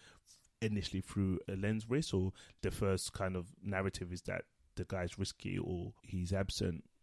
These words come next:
So it's about trying to reauthor that story and maybe be curious and tell that story from a different angle. He's scared, he, he's unsure about what it means to be a father, and that's linked in with being curious and then seeking to go and explore that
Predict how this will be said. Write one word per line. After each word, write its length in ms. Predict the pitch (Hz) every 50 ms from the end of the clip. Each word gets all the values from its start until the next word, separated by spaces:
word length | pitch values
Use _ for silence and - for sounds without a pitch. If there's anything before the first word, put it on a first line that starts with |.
| _ _ -
So 320 | - - 95 90 90 - -
it's 320 | - - - _ - - 107
about 420 | 87 - 92 87 85 82 - - _
trying 260 | - - 95 92 90
to 240 | - - 92 90 87 90
reauthor 400 | 92 90 90 95 95 - - 85
that 180 | 82 87 - -
story 400 | - - - 95 87 87 87 87
and 120 | 87 87 87 - - - - - - -
maybe 140 | 101 98
be 160 | 87 - 87 82
curious 380 | - - 101 92 87 85 -
and 100 | 87 87
tell 160 | - - 87
that 140 | 87 76 -
story 200 | - - 90 87
from 220 | - - 92 90 90
a 40 |
different 300 | 82 - 92 - 76 - -
angle. 380 | 95 95 92 - 87 87 85 87 -
He's 140 | - 90 -
scared, 540 | - - - 98 92 92 95 - 95 - - - - - -
he, 360 | 90 92 92 87 85 82 - -
he's 320 | - - 92 90 87 85 - -
unsure 420 | 95 90 87 - - 85 85 82 -
about 180 | - - - -
what 160 | 85 82 -
it 60 | -
means 160 | 78 82 85 -
to 80 | -
be 120 | - - 87
a 40 | 87
father, 540 | - - 98 92 92 - - - 78 - - - - - - - _ _ -
and 320 | 95 90 87 87 82 - - -
that's 240 | - 87 - - -
linked 200 | 98 85 - -
in 100 | 98 90
with 160 | 87 85 - -
being 180 | 87 85 87
curious 420 | 85 - 104 95 87 82 82 - -
and 120 | 87 90
then 180 | 87 85 85 - - - - -
seeking 420 | - - - 95 - - 92 95
to 240 | - - - 90 87
go 220 | - - 92 87 92
and 80 | 87
explore 380 | 85 - - - - - 90 87
that 200 | 90 87 82